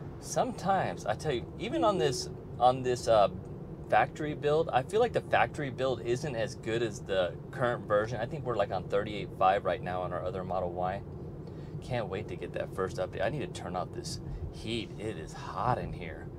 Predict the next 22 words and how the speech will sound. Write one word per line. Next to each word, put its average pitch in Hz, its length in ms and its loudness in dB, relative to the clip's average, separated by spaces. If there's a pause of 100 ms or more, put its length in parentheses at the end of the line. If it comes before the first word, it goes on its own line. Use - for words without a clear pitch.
(420)
I 90 60 -6
totally 101 420 -6
forgot. 92 600 -4 (720)
It's - 160 -8
seventy 127 400 4
degrees 110 460 -2
outside 90 440 4
and 87 140 -4
the 82 60 -6
heat 120 380 -6
in 120 200 -2
here 131 240 0
was 95 280 -2
almost 113 400 0
eighty. 107 340 -4 (480)
Woo! 330 260 8 (1800)
So 110 220 0
we 120 180 4
are 131 240 12
on 113 240 4
the, 104 280 0
uh, 87 280 6